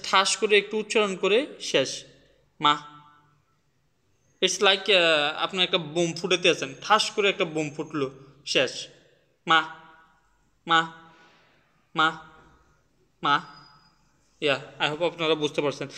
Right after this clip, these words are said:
মানে এটার ভিতরে কোনো টোন নাই, যেমন ওই আগে যেগুলো পড়ছি ওইগুলো একটু টান দিয়ে পড়তে হয়েছে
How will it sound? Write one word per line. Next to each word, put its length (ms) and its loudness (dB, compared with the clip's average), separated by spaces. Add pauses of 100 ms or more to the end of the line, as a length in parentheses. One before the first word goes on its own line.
(200)
মানে 200 4
এটার 180 4
ভিতরে 420 0
কোনো 220 -4
টোন 320 4
নাই, 460 0
যেমন 280 -2
ওই 180 0
আগে 480 0
যেগুলো 340 0
পড়ছি 300 -4
ওইগুলো 260 0
একটু 160 -4
টান 340 2
দিয়ে 160 0
পড়তে 300 -6
হয়েছে 380 -2